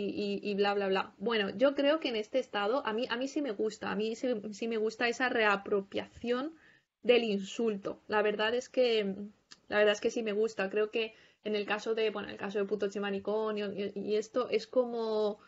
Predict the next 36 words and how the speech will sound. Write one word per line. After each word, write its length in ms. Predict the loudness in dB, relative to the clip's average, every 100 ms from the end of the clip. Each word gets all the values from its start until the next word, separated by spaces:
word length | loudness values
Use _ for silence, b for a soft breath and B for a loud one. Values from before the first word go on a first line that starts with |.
| B -2
bueno, 240 | 0 0
como 160 | 0 2
la 160 | 2
palabra 380 | 2 4 4 2 0
queer, 320 | 0 0 -2 _ _
¿no? 320 | -4 -2 -2
Como 220 | 0 -2 -2
pasó 380 | -2 0 2
en 100 | 2
los 140 | 0 -2
movimientos 500 | -4 -4 -4 -6 -8
queer 460 | -6 -4 -2 -2
y 60 | 0
L 140 | -2
G 140 | -2 -4
T 120 | -2
B 120 | -2
I, 360 | -2 -2 -4 -4
¿no? 320 | -4 -2 -2
De 140 | -2 -2
que, 240 | -2 -2 B B B
de 100 | -2
que 140 | -2
queer 240 | -2 -2 -2
siempre 300 | -2 -2 0
se 80 | 0
ha 40 |
usado 440 | 0 0 0 2
para 200 | 2 2
designar 600 | 2 0 -4 -2 0 0
lo 160 | 0 -2
freak, 440 | -2 -4 -4 -6 -8
lo 80 | -4
extraño, 520 | -4 -2 0 0 0
lo 140 | 0 0
raro, 360 | 2 2 2